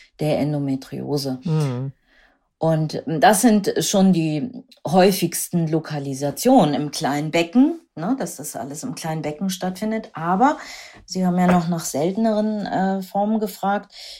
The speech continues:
Speaker 1: Durch den Fluss der Bauchfellflüssigkeit im Bauchraum ist eine kleine Pfütze Flüssigkeit und durch die Atmung, äh, und den Unterdruck im, im Bauch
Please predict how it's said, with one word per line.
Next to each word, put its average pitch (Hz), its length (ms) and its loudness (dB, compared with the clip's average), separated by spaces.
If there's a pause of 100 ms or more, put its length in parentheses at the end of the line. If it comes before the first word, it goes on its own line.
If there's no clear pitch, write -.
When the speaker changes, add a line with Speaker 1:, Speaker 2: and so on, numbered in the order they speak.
(120)
Speaker 1:
Durch 185 300 2
den 165 600 0 (120)
Fluss 247 500 4
der 156 560 -2 (240)
Bauchfellflüssigkeit 185 1500 0 (840)
im 165 140 0
Bauchraum 165 640 2
ist - 320 -6
eine 156 460 -6
kleine 190 340 2
Pfütze - 380 -6
Flüssigkeit 208 720 -2
und - 200 -10
durch 160 240 -14 (480)
die - 180 -6
Atmung, 240 720 2 (520)
äh, 180 360 2
und 175 260 -4
den 160 140 -4
Unterdruck 226 720 0
im, 196 340 -2
im 185 280 -2
Bauch 202 460 0